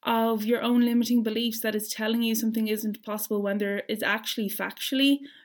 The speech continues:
no reason why you can't progress forward and try. It may not mean, like, it may mean that, y-, like, the thing doesn't come about straight away,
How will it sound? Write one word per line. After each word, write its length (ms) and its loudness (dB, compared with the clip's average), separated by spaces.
no 180 2
reason 360 -2
why 120 -4
you 140 -6
can't 360 -8
progress 400 -6
forward 500 0
and 160 -6
try. 380 -10
It 120 0
may 240 8
not 260 4
mean, 800 4
like, 160 -2
it 200 -4
may 300 6
mean 280 4
that, 120 0
y-, 260 -10
like, 280 -2
the 140 0
thing 440 2
doesn't 300 -2
come 100 -2
about 300 0
straight 240 -4
away, 480 -2